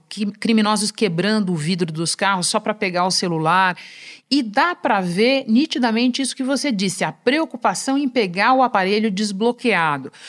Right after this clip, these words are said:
Você pode nos falar um pouco mais da mecânica desses assaltos? Como é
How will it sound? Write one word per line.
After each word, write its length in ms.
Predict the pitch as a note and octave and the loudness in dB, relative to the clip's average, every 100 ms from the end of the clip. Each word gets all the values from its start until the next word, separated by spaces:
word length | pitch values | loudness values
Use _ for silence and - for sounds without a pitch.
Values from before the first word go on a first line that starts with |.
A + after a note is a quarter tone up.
| - - | -18 -6
Você 200 | F4 G#4 | -4 -2
pode 280 | A4 G#4 C#4+ | -2 2 2
nos 140 | B3+ | 2
falar 260 | - G3+ G3 | 2 2 2
um 160 | G3+ | 0
pouco 320 | - G#3+ G#3+ | 0 -2 0
mais 580 | E3+ F3+ F#3+ F3 D#3+ E3 | -4 0 2 0 -4 -8
da 180 | E3+ F#3 | -2 0
mecânica 920 | G3 G3+ - - C4 B3+ G#3 E3+ E3+ | 2 -2 -4 -4 0 2 0 -2 -6
desses 340 | D#3+ E3+ E3+ D#3 | -6 -6 -6 -6
assaltos? 640 | D3 - G3 F#3+ F3+ F#3 | -6 -2 0 0 -2 -8
Como 340 | - A#3 G#3 | -4 -2 0
é 240 | G#3+ C4+ | 0 0